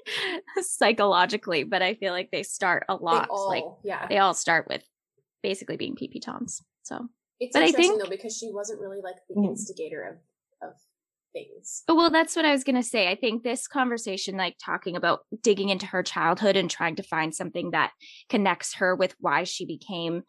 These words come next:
Speaker 1: so evil is, like, the whole nature versus nurture question that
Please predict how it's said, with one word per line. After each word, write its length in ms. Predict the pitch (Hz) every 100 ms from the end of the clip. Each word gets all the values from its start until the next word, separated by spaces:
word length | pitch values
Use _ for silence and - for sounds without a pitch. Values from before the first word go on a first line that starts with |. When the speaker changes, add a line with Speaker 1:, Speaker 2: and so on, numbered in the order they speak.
| _ _ -
Speaker 1:
so 320 | - 196 180
evil 640 | - 175 190 190 165 156 -
is, 200 | 208 185
like, 180 | 180 -
the 60 | 165
whole 280 | - 208
nature 440 | 202 185 190 190 175
versus 320 | 165 180 165
nurture 520 | 165 160 - 156 143 _
question 640 | - 143 - - 147 90
that 180 | 160 -